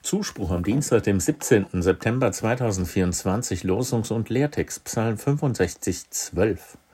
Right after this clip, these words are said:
Gott, du krönst das Jahr mit deinem Gut. Apostelgeschichte vierzehn, siebzehn. Gott hat vieles Gutes getan und euch vom Himmel Regen und fruchtbare Zeiten gegeben, hat euch ernährt und eure Herzen mit Freude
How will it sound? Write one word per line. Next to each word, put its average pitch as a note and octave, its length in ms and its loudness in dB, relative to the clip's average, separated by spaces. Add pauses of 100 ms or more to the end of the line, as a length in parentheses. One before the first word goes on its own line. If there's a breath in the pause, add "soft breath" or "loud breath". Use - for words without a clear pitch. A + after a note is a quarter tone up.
(680 soft breath)
Gott, - 240 8
du A3 100 6
krönst C3+ 680 6
das G2 220 6
Jahr F#2+ 300 4
mit C3 180 2
deinem F#2 480 4
Gut. - 640 2 (840 soft breath)
Apostelgeschichte A#2+ 800 0
vierzehn, E2 440 0
siebzehn. F2+ 520 -2 (500 loud breath)
Gott B2+ 140 6
hat B2 160 4
vieles C#3+ 540 6
Gutes G#2+ 520 2
getan F#2 500 -2
und F#2+ 120 0
euch B2 220 4
vom F#2 220 2
Himmel A#2+ 320 4
Regen A2 400 2
und E2+ 160 0
fruchtbare A2 600 0
Zeiten G#2+ 460 -2
gegeben, F#2+ 540 0 (280 loud breath)
hat G2+ 160 -2
euch A#2+ 180 0
ernährt A2+ 540 0
und A#2 200 -2
eure G2 220 2
Herzen A#2+ 520 0
mit D#2+ 160 0
Freude E2 720 2